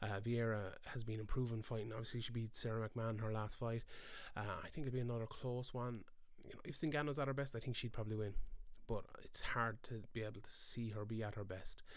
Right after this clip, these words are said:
So, uh, yeah, I'm going with, uh, Vieira on that one. After that, then, I suppose Mackenzie Dern is the big name on the undercard. If people don't know her, you know, champion jiu-jitsu artists, uh, she's coming in here against Ashley Yoder, and I think Dern will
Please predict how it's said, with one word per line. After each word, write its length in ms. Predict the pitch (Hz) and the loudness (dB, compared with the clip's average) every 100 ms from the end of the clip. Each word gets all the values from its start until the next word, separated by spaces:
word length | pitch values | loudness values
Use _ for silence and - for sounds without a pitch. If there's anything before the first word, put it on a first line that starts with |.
| - - | -10 -10
So, 300 | - 104 104 | -2 2 4
uh, 180 | 98 82 - | 4 2 -2
yeah, 120 | 101 107 | -6 -6
I'm 80 | 110 | -4
going 180 | 113 110 | -2 -2
with, 180 | 104 | -4
uh, 120 | 104 101 | -4 -2
Vieira 240 | 107 107 | 0 0
on 80 | 104 | 0
that 120 | 101 | -2
one. 140 | 120 117 - - - | -2 -4 -6 -8 -4
After 200 | 120 123 | -2 2
that, 140 | 123 120 | 0 2
then, 220 | 135 123 - - - | 2 2 -2 -6 -4
I 60 | |
suppose 240 | - 113 110 | 0 0 2
Mackenzie 400 | - 127 117 113 | 6 8 8 6
Dern 380 | 127 131 120 - - - - - - - | 8 8 10 8 8 0 -14 -4 -4 4
is 380 | 131 117 - - | 6 6 4 2
the 80 | 117 | 2
big 320 | 113 113 113 | 2 2 2
name 340 | 117 117 117 110 120 | 2 2 2 0 -2
on 220 | 104 104 | -2 -4
the 80 | 120 | -4
undercard. 640 | 113 107 110 110 107 107 - - - - | -4 -4 -4 -2 -2 -2 -6 -10 -10 -8
If 80 | - | -2
people 220 | 110 104 | -2 0
don't 220 | 110 110 | 2 2
know 100 | 110 | 2
her, 180 | 110 104 - 98 - | 0 -2 -4 -10 -8
you 120 | - | -6
know, 160 | 98 95 - - - - - - - - - - - - - | -6 -6 -8 -12 -12 -12 -14 -14 -12 -10 -10 -12 -14 -12 -4
champion 480 | - 113 104 113 107 | 2 2 4 2 2
jiu-jitsu 480 | 107 101 107 - 104 | 0 -2 -2 0 2
artists, 600 | 101 104 101 - - - - - - - | 2 0 -2 -4 -6 -8 -8 -10 -6 -2
uh, 140 | 98 | 4
she's 180 | 98 - | 6 6
coming 260 | - 113 110 | 4 0 2
in 120 | 104 | 4
here 300 | 113 107 101 | 6 4 2
against 340 | 101 107 - | -2 -2 0
Ashley 340 | 101 104 - 101 | 0 0 0 0
Yoder, 340 | 107 113 104 | 0 0 0
and 80 | 107 | -2
I 40 | 98 | -2
think 220 | 120 107 | -2 0
Dern 260 | 120 107 | 2 2
will 140 | 104 | 0